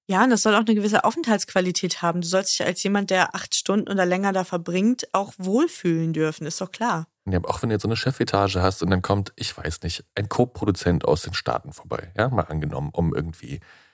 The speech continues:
Speaker 2: die Lizenzierung oder eine Co-Produktion zu verabreden. Dann, wie du schon gesagt hast, willst du den irgendwo empfangen, wo das halbwegs nach was aussieht. Also das verstehe ich irgendwie. Ich glaube, es ist in dieser Geschichte halt einfach dann nur ein weiteres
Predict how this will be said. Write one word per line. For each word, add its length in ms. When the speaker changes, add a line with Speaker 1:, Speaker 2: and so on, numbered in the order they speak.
Speaker 2:
die 220
Lizenzierung 840
oder 180
eine 140
Co-Produktion 680
zu 120
verabreden. 540
Dann, 180
wie 80
du 60
schon 160
gesagt 260
hast, 200
willst 180
du 20
den 140
irgendwo 340
empfangen, 440
wo 80
das 200
halbwegs 540
nach 160
was 140
aussieht. 460
Also 140
das 120
verstehe 340
ich 140
irgendwie. 400
Ich 100
glaube, 480
es 140
ist 160
in 80
dieser 240
Geschichte 440
halt 180
einfach 280
dann 160
nur 260
ein 280
weiteres 680